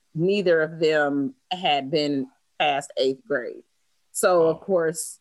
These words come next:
Speaker 1: neither of them really knew anything related to college admissions or college anything.
Speaker 2: Yeah.
Speaker 1: And so it was then that my Upward Bound,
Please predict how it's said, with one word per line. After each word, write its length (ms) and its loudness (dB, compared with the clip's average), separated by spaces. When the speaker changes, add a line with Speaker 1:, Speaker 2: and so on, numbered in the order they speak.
Speaker 1:
neither 520 2
of 140 0
them 360 2
really 340 0
knew 720 4
anything 960 0
related 760 2
to 360 2
college 920 -2
admissions 920 0
or 560 2
college 500 4
anything. 460 0
Speaker 2:
Yeah. 260 0
Speaker 1:
And 160 0
so 640 2
it 180 0
was 260 -2
then 500 0
that 200 0
my 220 0
Upward 360 -2
Bound, 640 0